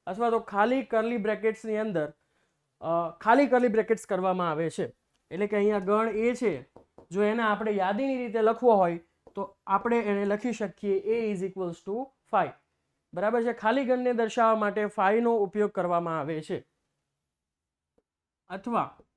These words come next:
એને ખાલી છગડિયા કૌંસ વડે પણ દર્શાવી શકાય છે.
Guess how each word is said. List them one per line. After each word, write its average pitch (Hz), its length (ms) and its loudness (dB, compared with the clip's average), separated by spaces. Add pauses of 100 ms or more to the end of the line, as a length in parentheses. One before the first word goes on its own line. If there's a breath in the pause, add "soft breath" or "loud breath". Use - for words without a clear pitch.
(2750)
એને 196 460 -4 (1700)
ખાલી 233 320 2
છગડિયા 233 420 0
કૌંસ 226 400 -2
વડે 214 200 -2
પણ 214 220 -6
દર્શાવી 196 440 -4
શકાય 170 380 -8
છે. 196 180 -2